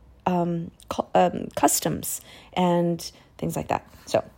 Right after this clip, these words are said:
I wanted to say that because chapter twenty-eight is just <laughs> talking about how to make burnt offerings.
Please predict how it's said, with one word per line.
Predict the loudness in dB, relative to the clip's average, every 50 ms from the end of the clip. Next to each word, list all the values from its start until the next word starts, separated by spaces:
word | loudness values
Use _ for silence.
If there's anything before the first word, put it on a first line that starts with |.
| -20 -20 -20 _ -16 -16 -16 -16 -20 -20 -20 -10 -4 -2
I | 2 4 4 4
wanted | 4 4 4 6 4 4 2
to | 4 6 6 6 6 4
say | 2 0 0 2 2 2
that | 0 0 0 0 0 0 -2 -4 -8 -14 -18 -20 -20 -20 -20 -20 -20 -20 -2 0
because | 0 2 4 2 2 2
chapter | 4 4 4 2 2 -2
twenty-eight | 0 2 4 6 8 8 8 8 8 4 0
is | -2 0
just | 0 0 0 0 -2 -4 -8 -12 -20 -20 -20 -20 -20 -20
<laughs> | -20 -14 -10 -8 -6 -2
talking | -2 0 0 0 -2 -2 -2 2 4 6 6 6 6
about | 4 6 6 8 8 8 6 4 6
how | 8 8 8
to | 8
make | 6 4 2 0 0 -4 -10 -4
burnt | 0 2 4 4 2 2 4
offerings. | 4 4 6 4 4 4 4 2 -2 -4 -6 -10 -14